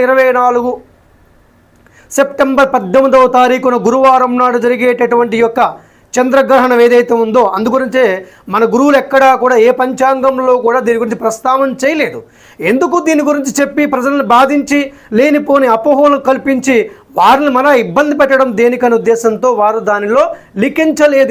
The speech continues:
ఎందుకంటే లేదు కాబట్టి గ్రహణము అమెరికా అన్ని, అన్ని ప్రాంతాలలో, ఐరోపా అన్ని దేశాలలో, ఆర్కిటిక్, అంటార్కిటిక్ ప్రాంతాలలో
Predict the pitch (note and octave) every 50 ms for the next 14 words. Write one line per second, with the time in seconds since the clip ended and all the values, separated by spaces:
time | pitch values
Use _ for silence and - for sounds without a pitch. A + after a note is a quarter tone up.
0 | A#3+ C4 C4 D4 C#4+ C#4 C4+ B3 A3+ A#3 C4 C#4 C#4 C#4 A#3+ C#4 C4+ C4+ C4 C4
1 | - A3+ A3 A#3+ C#4 D4 E4 F4+ F4+ - - _ _ _ _ _ _ _ _ _
2 | _ _ _ _ - - A3+ B3 C#4+ C#4+ C#4+ C#4+ C#4+ C#4 C#4 C#4+ - G3 A3 B3+
3 | C#4 D4 - - G3 B3+ C4+ D#4 - - C4+ C4 B3+ B3+ A3+ C4 B3+ B3 A#3+ B3
4 | B3+ C4+ C#4+ C#4 C#5 - - _ _ _ _ _ _ - - A3+ C#4 D4 D4 D4
5 | D4 D4 D4 D4 C#4 - - G3 A3 B3+ C#4+ C#4 F#3+ A#3 B3 B3 B3 B3 A#3+ A#3
6 | A#3 A#3 C4 C4+ C4+ - - - _ _ - - F#3+ B3 D4+ D4+ D4 D4+ B3 E4+
7 | E4 B3 - - - _ _ _ - F#3+ B3 C4 - D4+ D4 D4 C#4+ C#4+ D4 A#3
8 | C#4+ C#4 - - - C4 A#3+ A#3 A#3+ A#3 F#3 G3+ A3+ A3+ A3 A3 A3 G#3+